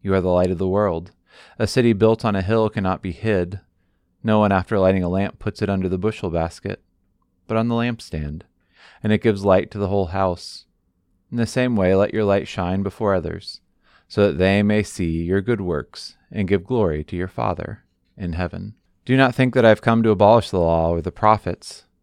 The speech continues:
I have come not to abolish, but to fulfill. For truly I tell you, until heaven and earth pass away, not one letter, not one stroke of a letter will pass from the law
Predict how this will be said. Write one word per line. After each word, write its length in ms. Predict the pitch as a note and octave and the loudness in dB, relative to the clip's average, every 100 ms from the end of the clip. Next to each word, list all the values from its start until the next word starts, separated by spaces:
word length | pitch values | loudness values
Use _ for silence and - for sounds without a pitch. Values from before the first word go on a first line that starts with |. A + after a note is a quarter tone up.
| _ | _
I 60 | A2 | 0
have 120 | G2 | 2
come 220 | A#2 A2+ | 0 2
not 180 | A2 G#2+ | 0 0
to 100 | G#2+ | -2
abolish, 440 | F2+ F#2+ A2+ A2 - | 4 6 6 2 -4
but 120 | G2+ | -8
to 80 | F#2+ | -10
fulfill. 560 | G2 - B2 G2+ F#2 - _ _ _ _ | -12 -2 -2 -2 -6 -14 _ _ _ _
For 140 | - | -6
truly 320 | - C3 B2+ A2+ | 0 2 4 4
I 80 | |
tell 240 | - A#2+ B2 | 4 2 4
you, 180 | B2 A2+ | 2 0
until 240 | G#2+ G#2 | 0 0
heaven 280 | F2+ A2+ A#2 | 0 0 2
and 120 | G#2 | 0
earth 220 | G#2+ A2 | 0 -2
pass 280 | - G#2 - | 0 0 0
away, 300 | A2 G#2 A2 | 0 2 2
not 220 | G#2+ - | 0 0
one 260 | G#2 F#2 F#2 | 0 0 0
letter, 340 | G#2+ A#2 A2 | 2 2 0
not 240 | F#2+ E2 F#2+ | 0 -2 -2
one 200 | F2+ E2+ | -4 -6
stroke 440 | - B2+ B2+ - | -8 -2 -2 0
of 100 | A#2 | -2
a 60 | A2+ | 2
letter 400 | A2+ A2 A2+ - - - - _ - | 2 0 -2 -6 -18 -20 -20 _ -6
will 120 | F2 | -4
pass 340 | - G2 F#2+ | 2 2 2
from 140 | - G#2+ | -4 -2
the 100 | F#2+ | 0
law 420 | E2 D#2 D#2 | 0 -2 -4